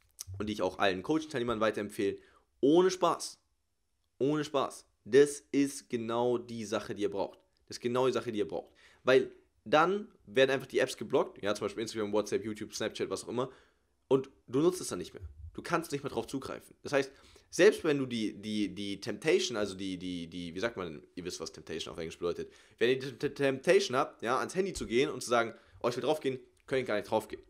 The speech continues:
Ja, das heißt, ihr seid, geht vielleicht ans Handy, aber dann könnt ihr nichts damit machen und dann könnt ihr wieder weiterlernen. Bei euren Geschwistern, sagt denen, ja, auch die permanenten Lösungen können manchmal super einfach sein.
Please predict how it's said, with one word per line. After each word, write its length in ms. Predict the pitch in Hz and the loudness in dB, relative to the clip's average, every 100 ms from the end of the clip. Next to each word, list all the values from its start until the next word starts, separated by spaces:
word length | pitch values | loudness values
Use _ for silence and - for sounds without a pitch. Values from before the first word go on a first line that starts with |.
| _ _ _ | _ _ _
Ja, 120 | 104 | 2
das 100 | 117 | 4
heißt, 180 | 117 - - _ _ _ | 2 0 -16 _ _ _
ihr 140 | - 120 | -2 2
seid, 180 | 120 123 | 2 2
geht 120 | 165 | 2
vielleicht 180 | 143 107 | 2 -2
ans 120 | 104 | -4
Handy, 300 | 170 151 143 | -6 -4 -6
aber 120 | 110 | -4
dann 100 | 113 | -4
könnt 140 | 143 | -4
ihr 40 | 120 | -6
nichts 100 | 113 | -4
damit 220 | 104 101 | -2 -2
machen 260 | 117 - 117 | -4 -4 -14
und 340 | - - - | -14 -18 -12
dann 80 | 92 | -8
könnt 140 | 95 | -8
ihr 40 | 90 | -6
wieder 140 | 87 | 0
weiterlernen. 400 | 90 85 78 - _ - - - _ - | 2 0 -10 -12 _ -20 -20 -20 _ 2
Bei 160 | 127 | 4
euren 260 | 143 135 135 | 6 4 2
Geschwistern, 540 | 135 147 156 - 71 | 0 2 0 -2 -8
sagt 520 | - 107 143 - 113 | -4 2 2 0 0
denen, 300 | 135 180 156 - - | 2 2 0 -8 -20
ja, 340 | - 107 127 - - | -2 2 2 0 -4
auch 120 | 127 | -2
die 100 | 139 | -2
permanenten 480 | - 156 151 139 131 | 0 0 0 -4 -2
Lösungen 360 | 151 143 113 - - - | 0 0 -4 -6 -20 0
können 200 | 156 143 | 0 2
manchmal 280 | 139 143 | -2 -2
super 240 | 123 127 117 | -4 0 0
einfach 280 | 160 170 131 | 0 -4 -8
sein. 160 | - | -8